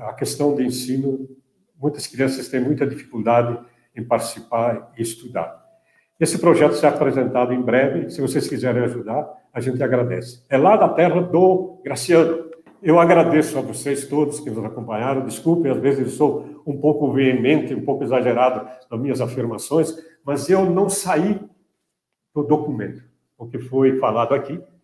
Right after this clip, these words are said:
a não ser os exemplos que eram meus, são meus, né? Os exemplos que são meus, mas é esta a linguagem, esta é a mensagem da Olá,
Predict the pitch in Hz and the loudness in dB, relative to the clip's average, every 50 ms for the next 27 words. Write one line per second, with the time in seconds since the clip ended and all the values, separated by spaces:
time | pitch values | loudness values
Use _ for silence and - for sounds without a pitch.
0 | _ _ _ - 123 131 - 127 139 151 123 117 131 127 - 120 147 147 - 113 | _ _ _ -10 -8 -6 -4 -4 -2 -4 -2 -2 -2 -2 0 2 0 0 0 -2
1 | 110 - - - 127 113 107 95 - - - _ _ _ _ _ - 120 120 127 | -8 -8 -8 -6 -6 -4 -4 -4 -6 -10 -16 _ _ _ _ _ 0 2 2 2
2 | 127 127 131 147 160 - - - 123 127 120 117 113 117 143 - - - 135 127 | 2 2 4 4 4 2 0 -4 -6 -6 -4 -4 -2 -2 -2 -4 -6 -8 -8 -8
3 | 110 - 104 101 120 107 - - - - - - 110 107 - - 156 135 107 120 | -8 -10 -8 -8 -6 -4 -4 -6 -6 -8 -10 -12 -10 -8 -4 -4 -2 -2 -2 -2
4 | 135 131 - - - - _ _ _ - 113 110 113 - - - - - - 120 | -4 -4 -6 -10 -16 -20 _ _ _ -2 -2 -2 -2 -4 -10 -14 -20 -8 -2 0
5 | 123 123 135 160 123 - - 180 170 175 175 151 131 123 131 131 - 147 - - | 2 4 4 2 2 0 0 2 2 2 4 6 6 6 6 6 2 -2 -4 -8
6 | - - _ _ _ _ _ - 135 143 139 - - 147 139 143 143 139 135 117 | -12 -18 _ _ _ _ _ -6 -4 -4 -4 -2 0 2 4 4 4 2 -2 -4
7 | - - 127 120 120 120 123 123 113 120 117 113 107 113 110 117 | -2 0 0 2 2 2 0 -2 0 0 0 2 2 2 0 0